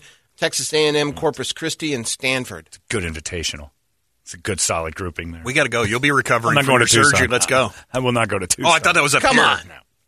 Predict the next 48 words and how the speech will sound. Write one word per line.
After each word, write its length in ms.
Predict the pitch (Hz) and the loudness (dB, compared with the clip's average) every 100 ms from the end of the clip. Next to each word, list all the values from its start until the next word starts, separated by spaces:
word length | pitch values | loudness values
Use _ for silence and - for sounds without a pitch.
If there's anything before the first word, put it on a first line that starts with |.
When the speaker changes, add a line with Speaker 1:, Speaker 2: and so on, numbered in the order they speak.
| - 160 | -18 -6
Speaker 1:
No, 80 | 151 | -2
no, 160 | 147 120 | 0 0
no. 120 | 117 | 0
That's 220 | 127 - | 0 0
Speaker 3:
No. 40 | |
Speaker 1:
in 60 | 147 | -4
Tucson. 300 | 151 135 127 | -6 0 2
Speaker 3:
Oh. 300 | 127 123 104 - | 4 2 -2 0
Speaker 2:
Brazil 260 | 131 156 170 | 2 6 6
could 80 | 160 | 4
Speaker 1:
Arizona 280 | 170 156 156 | 4 4 2
Speaker 2:
take, 80 | 147 | 2
Brazil 340 | 131 143 180 | 4 6 4
Speaker 1:
Invitational. 60 | 180 | 2
Speaker 2:
could 120 | 143 | 0
take 220 | 147 143 | 2 2
on 100 | 135 | 4
Argentina. 600 | 113 117 107 101 117 110 | 4 2 2 0 0 2
I 40 | 104 | 0
get 140 | 98 | -2
free 300 | - - 123 | -4 -2 0
tickets 400 | 110 117 107 101 | 2 2 2 0
and 160 | 107 98 | 0 0
a 40 | |
night 240 | 98 101 104 | 2 0 0
with 120 | 98 | 0
all 200 | 98 98 | 0 0
of 60 | |
them, 160 | 87 87 | -2 -6
and 100 | 104 | -4
I 60 | 92 | -4
wouldn't 240 | 92 87 | -2 -4
go 80 | 87 | -4
to 80 | 80 | -6
Tucson. 340 | - 82 - - | -8 -8 -10 -12
<laughs> 40 | 117 - - - - 131 _ 135 _ _ - - _ _ _ _ - - - - - - - _ - _ _ - | -14 -14 -14 -16 -18 -20 _ -20 _ _ -20 -20 _ _ _ _ -14 -12 -14 -16 -10 -12 -12 _ -20 _ _ -6
You'll 120 | 143 | -2
be 80 | 139 | 2
satisfied 600 | - 185 170 147 143 110 | 4 4 4 2 0 0
by 160 | 131 131 | 0 2
all 240 | 165 165 | 4 4
the 120 | 151 | 4
ladies. 560 | 147 151 120 92 - - _ _ _ | 4 4 2 -2 -6 -10 _ _ _
Where 200 | 123 143 | 2 4
is 140 | 131 | 4
it? 120 | 92 - _ | 0 -8 _
Tucson. 440 | - 170 - 95 69 | 2 4 4 2 -2
No. 280 | 110 98 | -4 -4